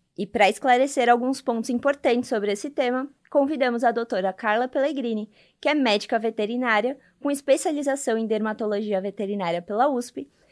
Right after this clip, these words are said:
e que atua exclusivamente na área de dermatologia há mais de dezesseis anos, na clínica Dermatoclínica. E é membro da diretoria científica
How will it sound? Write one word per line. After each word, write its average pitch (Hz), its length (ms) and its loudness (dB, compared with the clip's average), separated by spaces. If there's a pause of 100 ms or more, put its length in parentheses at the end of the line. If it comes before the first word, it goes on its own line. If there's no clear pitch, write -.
(160)
e 311 100 0
que - 100 0
atua 294 320 -2
exclusivamente 294 840 -2
na 285 120 0
área 208 280 2
de 196 120 -10
dermatologia 277 880 -2 (280)
há 320 160 2
mais 247 280 4
de 254 80 -2
dezesseis 269 560 -2
anos, 180 420 -2
na 247 280 0
clínica 233 580 -4
Dermatoclínica. 220 1080 -2 (560)
E 302 120 2
é 330 80 4
membro 262 480 0
da 233 140 2
diretoria 247 680 -2
científica 285 840 -6